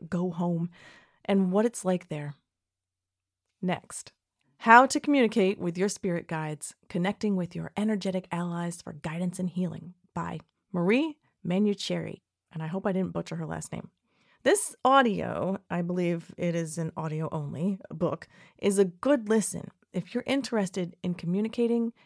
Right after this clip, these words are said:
and learning about your guides, the ones who are here with you for life. She offers good descriptions and many exercises to help you become comfortable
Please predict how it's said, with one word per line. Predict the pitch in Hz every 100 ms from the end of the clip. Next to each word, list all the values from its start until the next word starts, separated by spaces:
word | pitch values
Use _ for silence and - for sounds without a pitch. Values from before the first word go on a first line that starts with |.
| -
and | 160 160
learning | 180 247 269 269
about | 220 226
your | 214
guides, | 214 220 202 - - - _ -
the |
ones | 226 269 294 -
who | 240
are | 214
here | 185 - 190 190
with | 220 214 214
you | 208
for | - 180
life. | 160 165 - _ _ _
She | - - 294
offers | 381 330 226
good | - 240 427
descriptions | - - 202 - - - 185
and | 190 185 190
many | 269 311
exercises | 247 214 - 170 175 - - 147 -
to | 180
help | 208 220 196
you | 277
become | 294 208 190
comfortable | 185 233 349 - 196 165 190